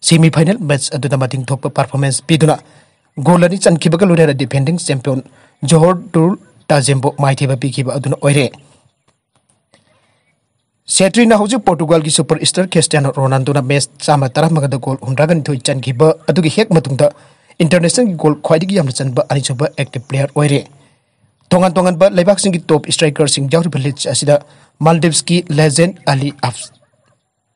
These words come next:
ꯑꯁꯕꯥꯛꯁꯨ ꯃꯍꯥꯛꯀꯤ ꯃꯐꯝ ꯀꯜꯂꯤ꯫ ꯈ꯭ꯋꯥꯏꯗꯒꯤ ꯐꯕ ꯑꯍꯨꯝ ꯈꯟꯒꯠꯀꯗꯧꯔꯤꯕ ꯑꯁꯤ ꯏꯟꯇꯔꯅꯦꯠꯀꯤ ꯈꯨꯠꯊꯥꯡꯗ ꯐꯦꯟꯁꯤꯡꯗ ꯚꯣꯠ ꯄꯤꯗꯨꯅ ꯈꯟꯒꯠꯀꯗꯕꯅꯤ꯫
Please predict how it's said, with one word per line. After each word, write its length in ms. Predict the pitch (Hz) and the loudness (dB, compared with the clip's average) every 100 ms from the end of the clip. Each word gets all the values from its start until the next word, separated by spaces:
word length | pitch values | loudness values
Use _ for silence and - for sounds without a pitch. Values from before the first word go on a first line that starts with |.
| _ _ _ _ _ _ - | _ _ _ _ _ _ -2
ꯑꯁꯕꯥꯛꯁꯨ 560 | 170 - 170 190 - 175 | -2 2 2 2 2 0
ꯃꯍꯥꯛꯀꯤ 320 | 156 156 147 139 | 2 0 0 -4
ꯃꯐꯝ 240 | 131 139 | -2 -4
ꯀꯜꯂꯤ꯫ 300 | - 143 147 147 - | 0 2 0 -2 -2
ꯈ꯭ꯋꯥꯏꯗꯒꯤ 380 | 175 175 208 240 | 0 2 2 2
ꯐꯕ 220 | 180 180 | 2 0
ꯑꯍꯨꯝ 200 | 143 180 175 | 0 0 0
ꯈꯟꯒꯠꯀꯗꯧꯔꯤꯕ 720 | 165 143 139 139 139 127 151 | -2 -4 -4 -2 -2 0 -2
ꯑꯁꯤ 220 | - 123 143 | -2 -4 -4
ꯏꯟꯇꯔꯅꯦꯠꯀꯤ 560 | 135 139 139 131 123 135 | -6 -2 -2 -2 -2 -6
ꯈꯨꯠꯊꯥꯡꯗ 420 | 135 143 139 143 143 - - - - | -2 0 2 0 -2 -6 -20 -14 -2
ꯐꯦꯟꯁꯤꯡꯗ 420 | 160 151 156 151 | 0 2 0 0
ꯚꯣꯠ 220 | 131 160 135 | 2 0 0
ꯄꯤꯗꯨꯅ 280 | 185 175 143 | -2 0 -2
ꯈꯟꯒꯠꯀꯗꯕꯅꯤ꯫ 640 | 135 123 - 135 135 143 | -4 -6 -6 -2 2 2